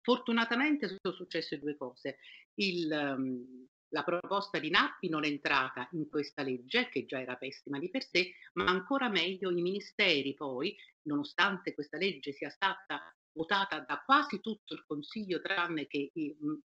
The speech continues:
eh, due persone, oltre ai due consiglieri, eh, oltre me, è stata poi bloccata dai ministeri e quindi, eh, è stata fermata. Quindi anche De Luca, diciamo,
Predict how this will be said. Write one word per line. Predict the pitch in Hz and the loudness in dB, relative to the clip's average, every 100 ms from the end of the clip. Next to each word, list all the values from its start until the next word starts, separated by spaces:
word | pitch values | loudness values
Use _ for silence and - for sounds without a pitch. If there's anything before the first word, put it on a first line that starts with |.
| _ _ _ - | _ _ _ -6
eh, | 160 190 165 | -6 -4 -2
due | 202 226 | 0 2
persone, | 175 - 214 220 180 156 | 0 0 0 2 2 2
oltre | 165 170 151 | 0 0 -2
ai | 143 | -2
due | 160 180 | -4 -4
consiglieri, | 175 - 165 151 160 143 | -4 -6 2 4 4 2
eh, | 143 _ _ _ - 151 147 | -4 _ _ _ -6 -4 0
oltre | 185 185 220 277 | 0 2 0 2
me, | 190 190 _ - | 2 0 _ -6
è | 196 | -4
stata | 143 151 | -2 -2
poi | 156 147 | -2 -2
bloccata | 147 - - 123 123 131 | -2 -4 -2 -6 -4 -8
dai | 131 139 - 139 | -6 -8 -4 -4
ministeri | 151 147 - 131 127 131 131 | -2 -4 -6 -6 -6 -6 -6
e | 143 - | -8 -4
quindi, | 139 135 131 131 - | 0 0 0 -4 -6
eh, | 135 - _ _ | -8 -8 _ _
è | 170 | -8
stata | - 143 143 | -6 -8 -6
fermata. | 143 131 117 - 127 - _ _ - _ _ - | -6 -4 -6 -8 -14 -16 _ _ -20 _ _ -2
Quindi | 214 202 | 0 4
anche | 190 277 233 | 6 6 6
De | 202 | 4
Luca, | 208 190 - - | 2 -2 -2 -4
diciamo, | 151 165 170 156 | -2 0 2 2